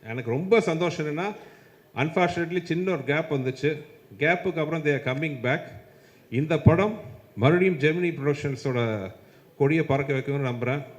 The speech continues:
மனோஜ் சாருக்கு ரிக்வெஸ்ட், you have to do lot of movies sir, you are coming back. இது கம்மிங் பேக் இல்ல, ஒரு சின்ன நீங்க ஒரு, நீங்க ஒரு கேப் எடுத்துக்கிட்டீங்க, அவ்வளவுதான்.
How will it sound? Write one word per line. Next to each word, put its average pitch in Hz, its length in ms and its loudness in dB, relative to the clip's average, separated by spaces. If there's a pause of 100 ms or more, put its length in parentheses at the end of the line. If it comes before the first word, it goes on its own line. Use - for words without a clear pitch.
(140)
மனோஜ் 143 320 -2
சாருக்கு 127 300 0
ரிக்வெஸ்ட், 156 360 0 (500)
you 120 80 0
have 139 100 2
to 143 80 0
do 139 140 2
lot 135 220 2
of 135 160 0
movies 131 300 2
sir, 156 220 2 (880)
you 110 40 -4
are 110 120 -4
coming 143 340 2
back. 170 220 4 (760)
இது 135 100 2
கம்மிங் 202 340 6
பேக் 190 220 6
இல்ல, 175 300 4
ஒரு 156 180 2
சின்ன 196 300 6
நீங்க 196 280 8
ஒரு, 156 200 4
நீங்க 214 260 8
ஒரு 185 100 10
கேப் 165 260 4
எடுத்துக்கிட்டீங்க, 123 400 2
அவ்வளவுதான். 117 520 0